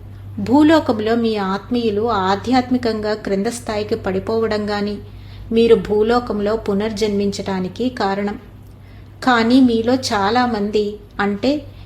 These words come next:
మీ ఆత్మ కానీ, మీ ఉపచేతనాత్మక మనస్సు కానీ, భూమి మీద పుట్టకుండా ఉంటే బాగుండేది అనుకుంటారు. కొన్నిసార్లు చేతనాత్మకంగా ఇలా అనుకుంటారు. ఇలా ఎందుకు అనుకుంటున్నానని ఆశ్చర్యపోతారు.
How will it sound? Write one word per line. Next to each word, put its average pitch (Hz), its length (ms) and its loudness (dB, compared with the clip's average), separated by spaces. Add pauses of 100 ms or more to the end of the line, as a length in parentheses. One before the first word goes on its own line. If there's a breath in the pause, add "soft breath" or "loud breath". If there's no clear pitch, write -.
(120)
మీ 247 200 6
ఆత్మ 220 520 2
కానీ, 214 420 0
మీ 233 180 2
ఉపచేతనాత్మక 208 960 -2
మనస్సు 202 440 -4
కానీ, 202 400 -6 (420 loud breath)
భూమి 285 340 4
మీద 285 200 2
పుట్టకుండా 220 760 -2
ఉంటే 208 320 -2
బాగుండేది 202 760 0
అనుకుంటారు. 202 640 -2 (720 loud breath)
కొన్నిసార్లు 254 800 4
చేతనాత్మకంగా 226 1160 0
ఇలా 220 260 2
అనుకుంటారు. 202 840 -2 (600 loud breath)
ఇలా 285 220 6
ఎందుకు 254 480 4
అనుకుంటున్నానని 214 840 -2
ఆశ్చర్యపోతారు. 214 1000 -2